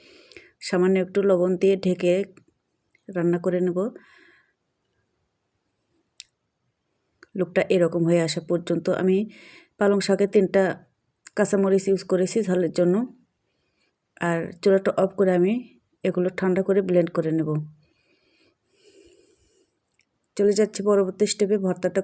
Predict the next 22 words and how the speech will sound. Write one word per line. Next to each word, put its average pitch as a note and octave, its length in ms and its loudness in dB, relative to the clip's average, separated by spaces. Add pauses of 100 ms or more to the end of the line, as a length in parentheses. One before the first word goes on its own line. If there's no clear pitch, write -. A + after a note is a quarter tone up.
করতে। F#3 260 0 (720)
আমি F#3+ 200 2
চুলা G3+ 280 6
on G3 80 2 (100)
করে G3 160 4 (140)
সরিষার G3+ 420 0
তেল F#3+ 220 4
নিলাম, F#3+ 240 2 (720)
এক F#3 140 -2
বাটি F#3 260 2
পেঁয়াজ F#3 300 4
কুচি, F#3+ 240 -2 (160)
একটা - 220 -6 (120)
রসুন F3+ 220 -4 (100)
কুচি F#3+ 300 -6
আমি F3+ 120 0 (140)
পুরোটাই F#3 440 0
নিয়েছি। F#3 320 -2 (580)
একটু G3+ 300 2
ব্রাউন G3+ 280 4
কালার G#3+ 260 4
ধরে F#3+ 140 4